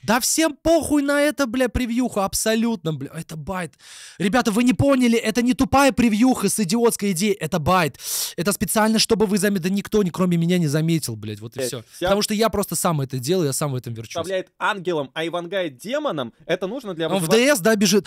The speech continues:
Speaker 1: "Пожалуйста, со мной в Д С выйди, пожалуйста, давай поговорим". Ведь, ведь, э,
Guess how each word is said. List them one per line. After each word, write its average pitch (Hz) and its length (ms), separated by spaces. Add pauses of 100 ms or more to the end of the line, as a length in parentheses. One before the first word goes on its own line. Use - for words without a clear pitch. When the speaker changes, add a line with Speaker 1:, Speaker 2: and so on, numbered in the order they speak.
(120)
Speaker 1:
"Пожалуйста, 277 480
со 285 120
мной 285 200
в 196 40
Д 285 280
С - 80
выйди, 233 280
пожалуйста, 226 520
давай 220 220
поговорим". 233 520 (140)
Ведь, 160 260
ведь, 175 220
э, - 20